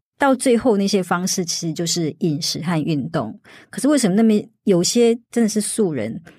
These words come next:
然后他自己减重的经验，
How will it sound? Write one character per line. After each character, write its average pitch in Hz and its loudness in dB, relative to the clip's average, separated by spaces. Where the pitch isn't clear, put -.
然 175 0
后 208 4
他 180 0
自 302 0
己 185 2
减 170 -2
重 180 0
的 165 0
经 196 -2
验， 160 -4